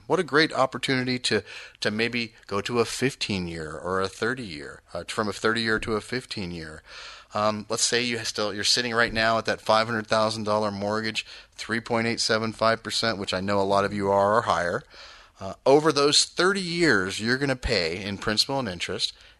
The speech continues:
eight hundred and forty-six thousand dollars. Seems like a lot on that five hundred thousand dollars. But today, if we wanna drop to a fifteen-year loan, at, say, at two and a half percent,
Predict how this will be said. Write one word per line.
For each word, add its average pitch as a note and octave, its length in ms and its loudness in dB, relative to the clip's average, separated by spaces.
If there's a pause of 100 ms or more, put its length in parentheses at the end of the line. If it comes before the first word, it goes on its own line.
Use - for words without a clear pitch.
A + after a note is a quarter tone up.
eight C#3+ 180 0
hundred D3+ 240 -2
and F#2+ 100 -10
forty-six A2 720 -2
thousand E2+ 440 -2
dollars. - 580 -12
Seems F#2 320 -8
like F#2 140 -6
a F2 40 -8
lot E2+ 320 -2
on D#2 120 -10
that D2+ 160 -10
five D#2+ 200 -4
hundred D#2+ 220 -12
thousand D#2 320 -6
dollars. D2+ 420 -6 (460)
But A2 160 -2
today, D3+ 200 4
if E3 120 -2
we C#3+ 100 2
wanna C#3+ 200 2
drop B2+ 300 4
to B2+ 120 -2
a G2 60 0
fifteen-year D#3+ 760 0
loan, D#3 460 2 (440)
at, G2+ 200 -8
say, - 280 0
at A2 140 0
two A#2+ 160 0
and A#2 80 2
a A#2 40 4
half B2+ 280 0
percent, B2+ 560 2